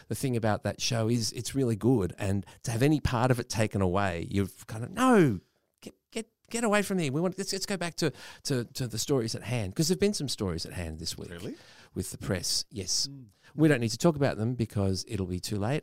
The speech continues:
Speaker 1: and people
Speaker 2: And, and if we
Speaker 1: have
Speaker 2: do, the A F P will probably raid us.
Speaker 1: Exactly,
Speaker 2: Mm.
Speaker 1: exactly. They'll break down this door, which is held with a piece of felt.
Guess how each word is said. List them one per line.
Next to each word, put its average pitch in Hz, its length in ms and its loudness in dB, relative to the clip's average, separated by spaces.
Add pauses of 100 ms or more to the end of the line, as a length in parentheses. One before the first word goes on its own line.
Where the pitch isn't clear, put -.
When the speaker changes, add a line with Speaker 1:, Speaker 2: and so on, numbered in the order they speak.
Speaker 1:
and 95 320 -2
people 98 260 -4
Speaker 2:
And, 90 180 -2
and 139 100 0
if 127 100 -4
we 120 60 -4
Speaker 1:
have 113 60 -10
Speaker 2:
do, 117 260 0
the 117 140 -6
A 101 80 -4
F 98 160 -6
P 104 100 -6
will 92 80 -8
probably 92 240 -10
raid 95 260 -10
us. - 240 -8 (140)
Speaker 1:
Exactly, 95 500 0
Speaker 2:
Mm. 87 60 -14
Speaker 1:
exactly. 92 400 -2
They'll 87 160 0
break 92 260 4
down 92 260 2
this 85 160 -2
door, 87 360 4
which 92 240 -4
is 92 240 -2
held 98 340 2 (100)
with 87 140 -4
a 113 60 -8
piece 104 260 0
of 90 80 -8
felt. - 480 0